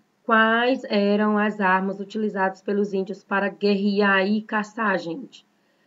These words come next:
Para caçar, arco e flecha e lança, e para guerrear, a borduna. Borduna, tá?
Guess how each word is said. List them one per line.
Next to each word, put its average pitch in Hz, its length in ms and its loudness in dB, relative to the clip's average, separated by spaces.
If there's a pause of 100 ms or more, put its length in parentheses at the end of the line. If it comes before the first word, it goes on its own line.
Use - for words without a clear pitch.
(160)
Para 233 240 4
caçar, 233 640 0
arco 220 440 4
e 220 80 -4
flecha 175 480 -4
e 233 40 -6
lança, 196 600 0 (300)
e 214 80 -2
para 196 340 4
guerrear, 202 880 2
a 185 120 -6
borduna. 170 1120 -2 (1200)
Borduna, 170 840 -2 (720)
tá? 202 360 0